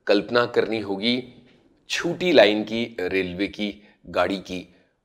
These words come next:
और वो गाड़ी बहुत छोटे-छोटे गांवों से होकर गुजर रही है और पास के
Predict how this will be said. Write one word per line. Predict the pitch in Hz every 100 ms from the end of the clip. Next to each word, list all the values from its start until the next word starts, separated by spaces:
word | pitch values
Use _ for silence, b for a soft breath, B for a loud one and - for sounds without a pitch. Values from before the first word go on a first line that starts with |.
| _
और | - 104 110 107 - 101
वो | 104 143
गाड़ी | 123 98 104 107
बहुत | 98 120 -
छोटे-छोटे | 127 123 131 127 120 113
गांवों | 98 101 117
से | 117 110
होकर | 95 95 101
गुजर | 92 90 95
रही | 90 90
है | 92 b b b b _ -
और | 107 156 180 -
पास | 113 117 131 -
के | 120